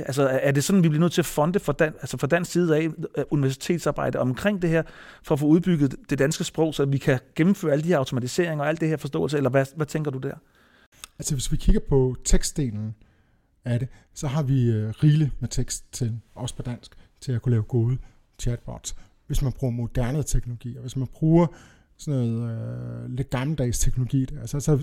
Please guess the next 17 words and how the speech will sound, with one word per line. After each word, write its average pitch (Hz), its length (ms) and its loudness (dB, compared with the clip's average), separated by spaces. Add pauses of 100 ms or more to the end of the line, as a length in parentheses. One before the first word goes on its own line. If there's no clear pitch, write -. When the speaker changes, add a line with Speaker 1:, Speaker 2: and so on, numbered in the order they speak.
Speaker 2:
så, - 720 -8
så 135 100 -4
har 143 100 2
man 135 120 0
seriøse 139 420 8
problemer. 110 500 0 (380)
Ja. 120 100 -6 (440)
Men 120 160 0
med 117 100 2
moderne 131 440 4
teknologier, 127 480 -2
så 147 120 -6
er 143 40 -2
der 131 80 -2
ikke 117 120 -4
noget 123 140 -6
problem. 120 280 -8